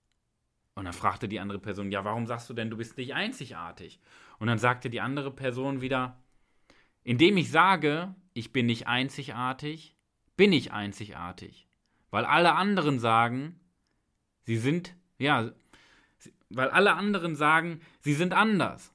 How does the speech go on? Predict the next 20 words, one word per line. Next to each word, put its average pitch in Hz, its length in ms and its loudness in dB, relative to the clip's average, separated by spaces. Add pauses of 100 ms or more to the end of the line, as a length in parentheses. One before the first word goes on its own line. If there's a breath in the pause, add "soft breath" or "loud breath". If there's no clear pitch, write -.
Sie 131 120 -6
sind 170 160 -2
anders 196 300 2
als 127 200 -4
alle 110 220 -4
anderen. 98 480 -6
Aber 117 200 2
indem 139 280 4
das 139 160 2
alle 127 220 2
anderen 160 420 0
sagen, 123 500 0 (280)
sind 113 240 -8
alle 110 200 -2
anderen 113 400 -6
gleich. 107 440 -8 (280)
Und 92 160 -10
deswegen 113 640 -6 (140)
bin 95 200 -8
ich 98 340 -10